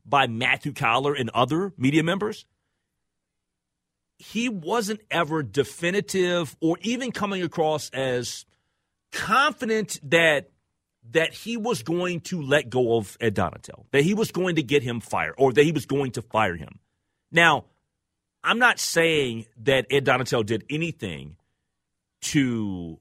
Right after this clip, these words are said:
garner getting a second season, okay?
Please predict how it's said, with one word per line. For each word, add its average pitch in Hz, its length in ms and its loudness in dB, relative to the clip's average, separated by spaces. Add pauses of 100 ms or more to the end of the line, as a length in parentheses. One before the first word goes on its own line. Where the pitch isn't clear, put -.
garner 147 320 6
getting 127 300 -2
a 113 60 0
second - 380 -4
season, - 380 -16 (380)
okay? 113 340 0